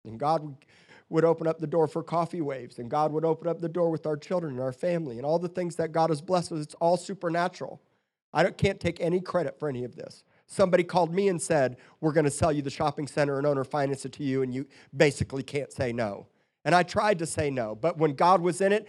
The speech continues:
I couldn't say no. You don't, I don't get the credit for anything except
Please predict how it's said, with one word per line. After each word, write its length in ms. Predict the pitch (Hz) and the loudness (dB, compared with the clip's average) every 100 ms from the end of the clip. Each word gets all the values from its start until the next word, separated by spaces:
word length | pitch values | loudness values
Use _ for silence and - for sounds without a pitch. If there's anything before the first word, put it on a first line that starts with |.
| - | -2
I 100 | 160 | -2
couldn't 360 | 160 208 147 139 | 0 -4 -6 -10
say 220 | 139 117 | -8 -8
no. 280 | 110 98 - _ _ _ _ _ _ _ _ _ - | -8 -12 -18 _ _ _ _ _ _ _ _ _ 0
You 100 | 196 | 4
don't, 180 | 208 170 | 4 4
I 100 | 196 | 2
don't 180 | 202 | 2
get 200 | 160 202 | 2 0
the 80 | 180 | 0
credit 460 | - - 208 190 - | -4 2 4 4 2
for 120 | 175 | 0
anything 600 | 190 185 196 - 147 135 - _ | 2 2 2 -2 -6 -6 -16 _
except 460 | 160 143 - 180 175 | -6 -2 0 0 0